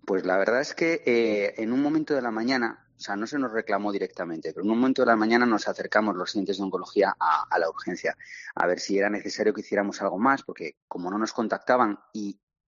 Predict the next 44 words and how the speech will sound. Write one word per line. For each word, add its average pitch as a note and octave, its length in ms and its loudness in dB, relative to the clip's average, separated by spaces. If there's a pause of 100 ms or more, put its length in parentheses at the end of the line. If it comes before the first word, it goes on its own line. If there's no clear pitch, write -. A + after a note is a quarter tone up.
(100)
íbamos A#2 340 -2
siendo A2+ 320 -2
conscientes G2+ 600 -4
de F#2+ 100 -6
cómo, G2 560 -4
ah, F#2 160 -8 (160)
por D#2+ 140 0
las - 120 -4
noticias, F2 540 2 (380)
de G2+ 140 4
cómo G#2 280 4
iba G2 560 4
evolucionando G2+ 540 -6
la F#2+ 80 -8
situación, G2+ 440 -6
que - 80 -12
era F2 60 -8
una E2+ 80 -10
situación F#2+ 400 -8
grave, A#2 360 4 (540)
eh, A2 320 4
nos G2+ 140 -6
acercamos. G2 720 -4
Y A2+ 80 -4
la G#2+ 100 2
verdad G#2 160 0
es A#2+ 80 -4
que C#3+ 140 -2
lo B2 100 0
que A2 100 2
vimos, C3+ 460 -2 (120)
bueno, G2+ 280 -4
por G2 140 -4
un G#2+ 80 2
lado A2+ 140 6
iba G#2+ 100 6
a G2+ 80 4
decirnos, G2+ 400 -6
bueno, F#2+ 400 -6
iba G2+ 140 2
a - 20 2
decir A2 180 0
nos B2+ 140 0
encantó, F#2 560 2